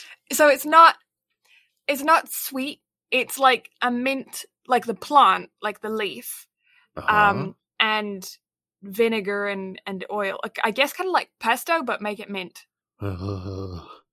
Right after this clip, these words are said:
Speaker 1: Um, and that's what you have with lamb. And if you've had Greek food that's lamb and you have, like, a creamy, like, like a, a yogurty kind of sauce, it's
Speaker 2: Mm-hmm.
Speaker 1: probably a bit minty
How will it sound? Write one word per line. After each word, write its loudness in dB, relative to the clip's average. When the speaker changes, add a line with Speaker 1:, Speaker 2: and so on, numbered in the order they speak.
Speaker 1:
Um, 2
and 4
that's 4
what -12
you -8
have -8
with -6
lamb. 0
And 6
if 2
you've -8
had 0
Greek -6
food -4
that's -6
lamb 2
and 0
you -2
have, 0
like, -2
a 0
creamy, -6
like, -4
like -12
a, -6
a -4
yogurty -6
kind -6
of -10
sauce, -6
it's -6
Speaker 2:
Mm-hmm. -12
Speaker 1:
probably 0
a -4
bit -4
minty -10